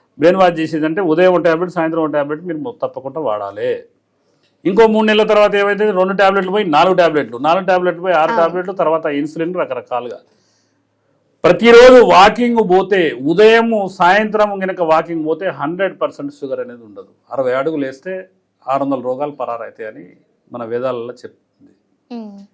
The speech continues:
Speaker 1: కానీ ఈరోజు ప్రక్రియ ఏంటంటే, మనం తొమ్మిది గంటలకు లేవాలి, దన్న, దన్న, దన్న బ్రష్ చేసుకొని,
Speaker 2: రైట్,
Speaker 1: రకరకాల
Speaker 2: రైట్.
Speaker 1: పోవాలి.
Speaker 2: ఆఫీస్కి వచ్చేయాలి.
Speaker 1: ఇంత పళ్ళ పొడి పెట్టి టన్ క్లీన్ చేసేటోళ్ళు లేరు. ఈరోజు మాకు ఇన్ని సంవత్సరాలైనా కూడా ఇన్ని, ఇంత రకాలుగా పండ్లు అనేది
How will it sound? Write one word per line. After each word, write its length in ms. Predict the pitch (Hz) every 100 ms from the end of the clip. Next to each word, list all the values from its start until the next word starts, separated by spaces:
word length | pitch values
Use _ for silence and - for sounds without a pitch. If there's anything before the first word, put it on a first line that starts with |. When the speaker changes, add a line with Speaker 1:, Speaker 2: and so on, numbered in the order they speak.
| -
Speaker 1:
కానీ 120 | 214
ఈరోజు 300 | 202 185 202
ప్రక్రియ 400 | 196 185 190 196
ఏంటంటే, 220 | 185 180 190
మనం 160 | 170
తొమ్మిది 300 | 160 160 165
గంటలకు 220 | 160 180
లేవాలి, 320 | 165 160 185 160
దన్న, 260 | 143 175
దన్న, 240 | 151 147 160
దన్న 180 | 139
బ్రష్ 340 | 135 120 127 151
చేసుకొని, 340 | 117 - 151
Speaker 2:
రైట్, 180 | 135 120
Speaker 1:
రకరకాల 280 | - - -
Speaker 2:
రైట్. 120 | 226
Speaker 1:
పోవాలి. 180 | 214 269
Speaker 2:
ఆఫీస్కి 440 | 226 226 - -
వచ్చేయాలి. 300 | 220 - -
Speaker 1:
ఇంత 240 | 165 - 170
పళ్ళ 340 | 185 240 202
పొడి 240 | 226 220
పెట్టి 720 | 196 196 196 214 180 214 226 - _ _ -
టన్ 220 | 160 190
క్లీన్ 260 | 220 220 196
చేసేటోళ్ళు 480 | 190 190 196 180 160
లేరు. 260 | 151 120 _
ఈరోజు 680 | 139 143 180 185 165 202 233 - _ _ _
మాకు 200 | 147 147
ఇన్ని 140 | 165 185
సంవత్సరాలైనా 640 | 196 190 190 185 175 175
కూడా 200 | 170 175
ఇన్ని, 480 | 208 160 175 165 - 143
ఇంత 260 | 156 156
రకాలుగా 460 | 156 156 175 175 160
పండ్లు 400 | - 147 156 151
అనేది 320 | 143 147